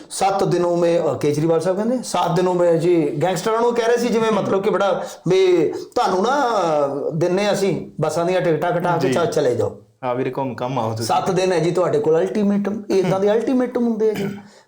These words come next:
Speaker 1: ਮਾਨ ਸਾਹਿਬ ਵੀ ਤੁਹਾਨੂੰ ਪਤਾ ਗਾਏ ਬਗਾਏ, ਏਦਾਂ ਜੀ, ਓਦਾਂ ਜੀ, ਗੈਂਗਸਟਰਾਂ ਨੂੰ ਇਹ ਕਰ ਦਿਆਂਗੇ, ਵਾਹ ਕਰ ਦਿਆਂਗੇ। ਪਰ ਸੱਚਾਈ ਇਹ ਆ ਕਿ ਹਾਲਾਤ ਇਹ ਨੇ ਕਿ ਮੇਰੇ ਖਿਆਲ ਦੇ ਨਾਲ ਜੇ ਇੱਦਾਂ ਹੀ ਹੋਇਆ ਤੇ ਗਰਮੀ ਵਾਲਾ ਜਿਹੜਾ ਸੀਜ਼ਨ ਆਏਗਾ,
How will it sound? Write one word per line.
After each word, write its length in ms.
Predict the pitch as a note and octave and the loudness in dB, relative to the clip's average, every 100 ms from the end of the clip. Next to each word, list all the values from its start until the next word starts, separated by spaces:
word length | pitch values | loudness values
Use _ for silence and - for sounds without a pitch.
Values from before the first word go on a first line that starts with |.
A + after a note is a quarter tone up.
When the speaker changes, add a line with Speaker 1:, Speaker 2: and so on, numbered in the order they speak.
| - | -6
Speaker 1:
ਮਾਨ 340 | C#3+ F3 G3 F#3+ | 0 2 2 0
ਸਾਹਿਬ 240 | G3 F#3 | 0 0
ਵੀ 120 | G3 | 0
ਤੁਹਾਨੂੰ 240 | F#3+ E3 C#3+ | 0 -2 -2
ਪਤਾ 260 | D3 D#3+ | -4 -4
ਗਾਏ 240 | C#3+ D3 F3 | -2 -2 0
ਬਗਾਏ, 480 | C#3+ D3+ D3+ C3+ - _ _ - - - - | 0 0 0 -4 -8 _ _ -20 -20 -8 -2
ਏਦਾਂ 260 | E3 E3 D3+ | 0 0 0
ਜੀ, 120 | D3+ | 0
ਓਦਾਂ 320 | D3+ D3+ D3+ | 0 0 -2
ਜੀ, 280 | D3 D3+ D3+ - B2+ | -2 -4 -6 -8 -4
ਗੈਂਗਸਟਰਾਂ 520 | C#3+ C#3+ - D3 C#3+ | -2 -2 -4 -2 0
ਨੂੰ 160 | D3 D#3 | 0 0
ਇਹ 80 | E3+ | 0
ਕਰ 180 | D3+ | -2
ਦਿਆਂਗੇ, 280 | D3 D3 D3 | -2 -2 -2
ਵਾਹ 200 | C3 D#3+ | -2 -2
ਕਰ 200 | - D3 | -2 -4
ਦਿਆਂਗੇ। 280 | C#3+ C#3+ C#3+ - - _ - | -4 -6 -8 -12 -18 _ -2
ਪਰ 300 | F3+ C4+ - | 0 0 -4
ਸੱਚਾਈ 640 | - C3 - A2+ B2 B2+ | -6 -4 -2 -2 -2 0
ਇਹ 120 | C3+ | 0
ਆ 180 | C3 C3+ | 0 -2
ਕਿ 300 | E3 B3 A#3 - - _ - - - | 0 0 -2 -8 -20 _ -14 -8 -2
ਹਾਲਾਤ 580 | B2 C3 G3 G3+ - - | 0 0 0 -2 -2 0
ਇਹ 160 | F#3 | 0
ਨੇ 340 | D#3 C3+ F#3+ - - _ _ _ - | 0 -2 -6 -12 -20 _ _ _ -4
ਕਿ 60 | G#3+ | 0
ਮੇਰੇ 320 | D#3+ A3 C#4 | 2 2 0
ਖਿਆਲ 260 | - A#3 | -2 -2
ਦੇ 80 | B3+ | 0
ਨਾਲ 120 | B3+ | 0
ਜੇ 100 | A#3+ | -2
ਇੱਦਾਂ 400 | B3 - E3 D#3+ | -4 -2 0 0
ਹੀ 60 | A#3 | 2
ਹੋਇਆ 200 | B3+ F3 | 2 2
ਤੇ 120 | A3 | 0
ਗਰਮੀ 420 | F3 D#3 D3+ F3+ | 0 0 0 0
ਵਾਲਾ 180 | G#3 A3 | 2 2
ਜਿਹੜਾ 180 | A3 A3 | 0 0
ਸੀਜ਼ਨ 380 | F3+ E3 F#3 F#3 | 0 0 0 0
ਆਏਗਾ, 440 | F#3+ G3+ D3 - | 2 0 -2 -6